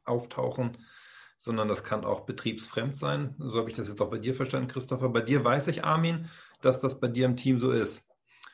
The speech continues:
Ähm, wie hast du dein Team zusammengestellt, um Prozesse bei Mandanten zu digitalisieren und zu dokumentieren?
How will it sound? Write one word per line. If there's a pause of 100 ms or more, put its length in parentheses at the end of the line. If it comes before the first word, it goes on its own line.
(520)
Ähm,
wie
hast
du
dein
Team
zusammengestellt,
um
Prozesse
bei
Mandanten
zu
digitalisieren
und
zu
dokumentieren?